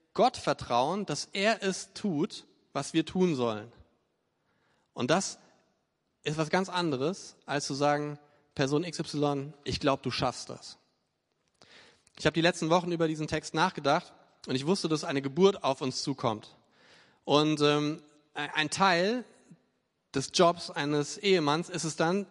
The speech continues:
seine Frau zu ermutigen. Ja, gerade wenn die Wehen sehr stark sind. Und in den letzten Jahren habe ich das auch mal gemacht. Ich habe gesagt, „Hier, du, du schaffst das, du kriegst das hin, du hast beim ersten Mal, beim zweiten Mal, beim dritten Mal, ne? Du schaffst das, du hast Erfahrung, du hast Routine, ja, ist kein Problem.“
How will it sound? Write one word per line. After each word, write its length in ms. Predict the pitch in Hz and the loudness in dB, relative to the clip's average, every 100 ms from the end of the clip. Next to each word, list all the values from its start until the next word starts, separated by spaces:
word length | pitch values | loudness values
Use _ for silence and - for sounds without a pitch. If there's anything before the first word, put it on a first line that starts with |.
| - - | -16 -8
seine 200 | - 143 | 0 0
Frau 260 | - 139 165 | 2 0 0
zu 140 | - | 2
ermutigen. 640 | 190 180 220 - 143 110 104 - _ _ _ _ | 4 6 6 6 0 0 -12 -18 _ _ _ _
Ja, 120 | 120 | -2
gerade 340 | 143 143 156 165 | 0 2 2 2
wenn 140 | 170 | 0
die 100 | 170 | 2
Wehen 220 | 165 175 | 2 2
sehr 160 | 170 170 | 0 -2
stark 360 | - 165 165 - | -2 -2 -4 -4
sind. 320 | 110 107 139 | -8 -10 -4
Und 220 | 139 139 - - _ | -2 -2 -8 -20 _
in 180 | - 147 | -4 0
den 100 | 147 | 2
letzten 280 | 180 - 165 | 0 -2 -2
Jahren 160 | 180 | -2
habe 80 | 180 | -2
ich 80 | 175 | -4
das 120 | - | -4
auch 60 | 156 | -2
mal 80 | |
gemacht. 280 | 147 147 247 | 0 2 0
Ich 60 | - | 0
habe 80 | 156 | -4
gesagt, 180 | 151 147 | -4 -2
„Hier, 100 | 151 | 2
du, 220 | 156 151 | 2 0
du 140 | 151 | -2
schaffst 380 | 139 220 220 - | -2 -2 -4 -2
das, 200 | 208 190 | -2 -2
du 80 | 170 | -6
kriegst 180 | 175 - | -6 -4
das 140 | 135 | 0
hin, 140 | 208 | 0
du 60 | 185 | 0
hast 140 | 156 | -4
beim 140 | - 151 | -6 -6
ersten 240 | 156 160 | -4 -4
Mal, 60 | 143 | -6
beim 40 | |
zweiten 220 | 135 147 | -4 -6
Mal, 60 | 151 | -4
beim 100 | 131 | -4
dritten 240 | 147 147 | -4 -4
Mal, 60 | 135 | -4
ne? 60 | 139 - - - | -6 -8 -20 -6
Du 60 | |
schaffst 280 | 135 196 247 | 4 6 6
das, 80 | 214 | 6
du 60 | 202 | 4
hast 100 | 196 | 4
Erfahrung, 500 | 156 214 226 226 214 | 2 4 6 6 10
du 80 | |
hast 160 | 202 - | 8 8
Routine, 580 | 190 - 262 269 269 269 - - - | 6 8 8 8 6 4 -6 -20 6
ja, 180 | 180 233 | 8 8
ist 140 | - | 6
kein 220 | 208 233 | 4 4
Problem.“ 480 | 214 208 233 254 262 | 4 4 6 6 4